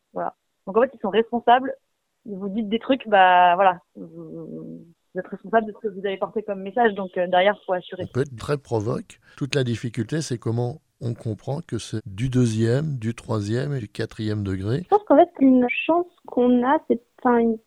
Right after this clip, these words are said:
Speaker 3: vraiment une grande chance, parce que c'est très rare encore, de pouvoir s'exprimer comme ça à, à nos âges, hein, de pouvoir dire vraiment ce qui nous tient à cœur. Et, et je pense que ce serait pas vraiment un choix qui serait fait, dans le sens où on se concentrerait plus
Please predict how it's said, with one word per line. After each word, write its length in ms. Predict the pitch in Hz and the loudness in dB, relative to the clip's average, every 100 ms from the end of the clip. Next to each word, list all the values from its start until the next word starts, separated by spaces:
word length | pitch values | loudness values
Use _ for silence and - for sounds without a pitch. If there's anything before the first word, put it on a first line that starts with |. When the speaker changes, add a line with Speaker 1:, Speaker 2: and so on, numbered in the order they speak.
| _ | _
Speaker 3:
vraiment 200 | - 254 | 0 6
une 120 | 277 | 6
grande 220 | 233 240 | 4 0
chance, 140 | 240 302 | -2 -6
parce 120 | - | -12
que 40 | |
c'est 120 | - - | -20 -4
très 140 | 247 | 0
rare 200 | 220 302 - _ _ - | 2 2 -2 _ _ 0
encore, 340 | 247 240 294 - _ _ _ _ | 0 2 -2 -4 _ _ _ _
de 40 | 233 | -6
pouvoir 220 | 247 233 | 0 0
s'exprimer 440 | 247 240 - 233 254 | 0 -2 -2 0 0
comme 160 | 226 220 | -2 -4
ça 80 | 233 | -4
à, 560 | 220 214 208 220 - | -2 -2 -4 -4 -2
à 40 | 208 | 2
nos 240 | 214 208 | 4 4
âges, 360 | 240 302 226 214 _ _ _ _ _ _ | 6 4 2 -4 _ _ _ _ _ _
hein, 200 | 214 226 - | -10 -10 -6
de 140 | 220 | -6
pouvoir 180 | 233 226 | -2 -2
dire 120 | 240 | 0
vraiment 200 | 233 247 | 2 2
ce 60 | 254 | 2
qui 80 | 247 | 4
nous 100 | 233 | 4
tient 220 | 247 226 | 4 4
à 80 | 220 | 2
cœur. 240 | 240 262 | 2 0
Et, 880 | 240 214 214 220 _ _ _ _ - | 0 -2 -4 -8 _ _ _ _ -4
et 60 | 240 | -2
je 60 | |
pense 160 | 339 349 | -2 -2
que 80 | 277 | -2
ce 60 | - | -4
serait 120 | - | -4
pas 160 | 247 320 - | 2 2 2
vraiment 320 | 233 269 294 240 | 6 8 8 4
un 140 | 233 233 - - - | 0 -2 -8 -14 0
choix 180 | 269 302 302 | 4 4 2
qui 160 | 254 233 - | -4 -4 0
serait 180 | 240 226 _ | 0 0 _
fait, 160 | 269 277 - _ _ _ _ - | 2 2 0 _ _ _ _ 0
dans 100 | 247 | 2
le 60 | |
sens 300 | 233 277 277 | 4 2 2
où 60 | 247 | 2
on 80 | 233 | 0
se 160 | - | 4
concentrerait 720 | 220 - 269 269 247 233 240 - - _ _ | 4 4 4 2 2 0 0 -4 -14 _ _
plus 180 | 285 | 0